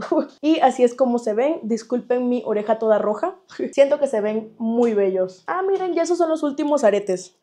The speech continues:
No son exactamente como de carey, pero igual siguen la línea como de algo cafecito y me gusta mucho cómo se ven. Estos son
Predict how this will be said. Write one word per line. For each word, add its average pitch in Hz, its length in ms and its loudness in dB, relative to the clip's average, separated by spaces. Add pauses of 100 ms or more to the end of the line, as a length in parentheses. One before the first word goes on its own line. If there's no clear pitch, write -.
(160)
No 254 120 4
son 269 160 4
exactamente 254 680 2
como 240 240 4
de 202 120 0
carey, 202 280 0
pero 349 300 2
igual 240 280 4
siguen 233 300 2
la 208 80 6
línea 202 320 -2
como 190 300 -4
de 175 260 -2
algo 196 480 0
cafecito 214 720 -4
y 208 120 -4
me 202 100 -2
gusta 190 300 -4
mucho 196 260 -6
cómo 185 240 -4
se 185 160 -10
ven. 254 300 0
Estos 220 260 -2
son 208 280 -6